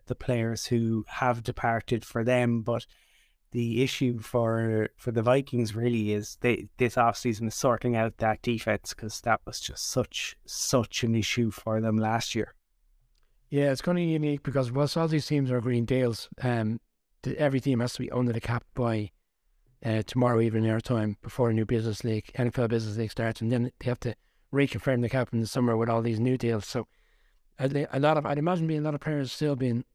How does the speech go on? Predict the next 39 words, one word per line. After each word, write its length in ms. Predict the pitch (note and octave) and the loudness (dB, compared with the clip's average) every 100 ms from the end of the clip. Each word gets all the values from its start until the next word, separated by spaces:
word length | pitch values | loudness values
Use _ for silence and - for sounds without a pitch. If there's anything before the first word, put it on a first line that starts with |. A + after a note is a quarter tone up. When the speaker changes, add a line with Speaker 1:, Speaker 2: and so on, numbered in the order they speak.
| - | -6
Speaker 2:
<clears throat> 320 | G3+ F3 A2+ | -2 -2 -2
cut 200 | - D3 | -4 -4
tomorrow 360 | - C3+ C3+ B2+ | 0 2 4 4
and 100 | A#2+ | 4
recontracts 560 | B2 - C3 - B2 - | 0 0 -2 0 -4 -2
coming. 240 | C#3 B2 - _ _ _ _ _ _ _ _ _ _ - | -2 -2 -6 _ _ _ _ _ _ _ _ _ _ 0
Matt 200 | F#3 - | 0 2
Gay, 400 | F3 E3 C#3+ B2+ - _ _ - | 2 2 2 0 -8 _ _ 0
kicker, 420 | D#3 D3+ B2+ A#2 _ _ | 2 2 0 -4 _ _
he 200 | - C3 | -2 0
was 160 | A#2 A#2+ | 0 -2
with 80 | C3+ | -2
the 80 | |
Rams, 320 | B2 B2+ B2+ A#2+ | 2 4 2 2
he 40 | |
won 120 | A#2 | -2
a 40 | A#2 | -2
Super 200 | - - | -6 -4
Bowl, 200 | C3+ B2 | 0 2
and 240 | B2 A#2 - _ _ _ _ | 0 -2 -6 _ _ _ _
arguably 300 | - F3+ D3 | 0 2 2
he's 100 | C3 | 2
one 80 | B2+ | 2
of 40 | |
the 60 | B2 | 2
most 160 | A#2+ - | 2 -2
consistent 400 | - B2 B2+ A#2 | -6 -4 0 0
kickers 280 | - A#2+ | 0 0
in 80 | A#2 | 0
the 80 | A#2 | 2
league, 180 | B2 B2 | 2 2
but 80 | B2 | 0
he's 100 | - | 0
kind 140 | D3+ | -2
of 60 | B2+ | 0
one 100 | B2+ | 0
of 40 | |
these, 180 | B2 A#2+ | 0 -2
like, 160 | A#2 | -6